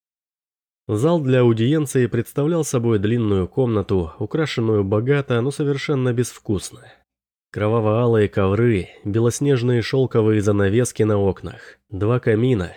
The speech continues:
чересчур больших и ослепительно сверкающих золотым орнаментом. Оба в дальних углах зала.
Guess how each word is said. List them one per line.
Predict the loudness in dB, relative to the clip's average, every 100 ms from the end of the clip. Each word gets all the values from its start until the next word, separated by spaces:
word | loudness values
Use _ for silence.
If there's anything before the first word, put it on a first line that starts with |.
| -18
чересчур | -4 -2 -2 -2 0
больших | 2 0 0 -2 0
и | 0
ослепительно | 0 -2 -4 -2 0 0
сверкающих | 0 -2 -2 -2 -2 -2 -2 -2
золотым | 0 0 0 0 0
орнаментом. | 0 0 -2 -4 -10 -14 -16 -20 _ _ _
Оба | 0 2 2
в | 2
дальних | 2 2 2 0
углах | 0 2 2
зала. | 0 -4 -4 -12